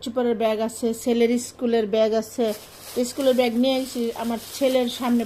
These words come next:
পরীক্ষা, এই জন্য স্কুলের ব্যাগ নিয়ে গেছি। মেয়েদের কাপড় চোপড়, আমার কাপড় চোপড়,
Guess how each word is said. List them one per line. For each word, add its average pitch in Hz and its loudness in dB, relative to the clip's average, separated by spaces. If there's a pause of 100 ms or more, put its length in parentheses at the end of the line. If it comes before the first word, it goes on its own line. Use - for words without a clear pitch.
পরীক্ষা, 233 -2 (540)
এই 214 -4
জন্য 254 0
স্কুলের 247 0
ব্যাগ 220 0
নিয়ে 240 0
গেছি। 240 -6
মেয়েদের 233 0
কাপড় 226 -4
চোপড়, 233 -6
আমার 220 -4
কাপড় 220 -6
চোপড়, 220 -6